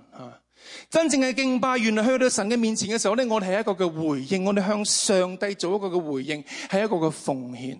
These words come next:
啊。同佢隔離講，係一個嘅奉獻，同你講啦，係啊。 <clears throat> 亞伯拉罕將佢嘅仔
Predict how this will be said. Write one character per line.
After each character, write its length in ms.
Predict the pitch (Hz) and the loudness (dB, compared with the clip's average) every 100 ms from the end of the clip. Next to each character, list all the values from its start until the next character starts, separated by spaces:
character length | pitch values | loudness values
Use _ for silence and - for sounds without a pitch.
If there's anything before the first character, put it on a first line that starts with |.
| - | -12
啊。 160 | - 127 | -10 -8
同 160 | 139 | -6
佢 60 | 147 | -2
隔 80 | 151 | -2
離 160 | 131 | -2
講， 180 | 131 160 | -2 -2
係 120 | 143 143 | 0 0
一 40 | |
個 80 | 147 | -2
嘅 140 | 135 | -4
奉 340 | - 131 120 117 | -4 -6 -6 -8
獻， 280 | 117 113 117 | -8 -8 -12
同 120 | - | -10
你 60 | - | -8
講 160 | 123 127 | -6 -4
啦， 200 | 147 160 | -6 -6
係 160 | - 143 | -8 -10
啊。 80 | - - - _ - | -12 -20 -20 _ -12
<clears throat> 220 | 175 143 - _ _ _ _ _ _ _ _ _ _ - | -10 -10 -16 _ _ _ _ _ _ _ _ _ _ -4
亞 100 | 170 | 0
伯 100 | 170 | 2
拉 200 | 185 196 | 2 2
罕 240 | 170 180 | 2 0
將 240 | 180 185 180 | 0 0 2
佢 220 | 165 156 | 2 0
嘅 120 | - | -2
仔 380 | 156 143 185 | 0 2 2